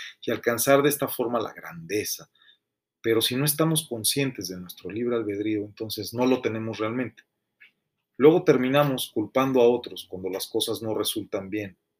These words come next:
a pesar de que sabemos que la decisión estaba y sigue estando en nuestras manos. Si no utilizas tu potencial, tu confianza, esa confianza tan difícil de encontrar en ti mismo, que se ha ido lesionando,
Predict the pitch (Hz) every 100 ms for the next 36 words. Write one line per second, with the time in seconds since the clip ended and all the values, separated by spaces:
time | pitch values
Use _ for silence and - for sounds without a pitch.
0 | _ 87 - 95 110 107 117 - 104 104
1 | 104 131 123 95 87 85 90 - 110 110
2 | 110 _ - - - 143 120 104 - _
3 | - - 107 107 101 104 98 92 - 104
4 | 131 120 95 - - _ _ _ _ _
5 | _ _ _ _ _ - - 131 170 175
6 | 165 170 170 - - 113 113 110 139 135
7 | 131 123 - 90 101 95 123 123 - 123
8 | - _ _ _ _ _ _ _ - 120
9 | 147 - 113 - 135 143 135 127 101 98
10 | 92 87 82 _ 107 - 120 139 120 110
11 | 95 92 113 104 - - 101 - 117 120
12 | 101 98 - 92 - 110 117 107 - 90
13 | 98 123 107 95